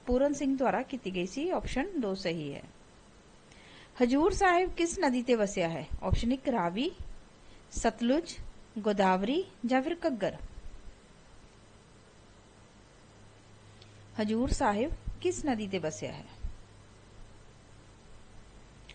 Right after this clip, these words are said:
ਇਸ ਦਾ ਸਹੀ ਆਨਸਰ ਹੈ ਜੀ, ਆਪਸ਼ਨ ਤਿੰਨ, ਹਜੂਰ ਸਾਹਿਬ ਗੋਦਾਵਰੀ ਨਦੀ ਦੇ ਕੰਢੇ ਤੇ ਵਸਿਆ ਹੈ।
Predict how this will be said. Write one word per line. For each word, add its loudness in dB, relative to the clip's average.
ਇਸ -6
ਦਾ 6
ਸਹੀ 4
ਆਨਸਰ 2
ਹੈ 6
ਜੀ, 2
ਆਪਸ਼ਨ 2
ਤਿੰਨ, 2
ਹਜੂਰ 2
ਸਾਹਿਬ 4
ਗੋਦਾਵਰੀ 4
ਨਦੀ 2
ਦੇ 2
ਕੰਢੇ 0
ਤੇ -2
ਵਸਿਆ -8
ਹੈ। -8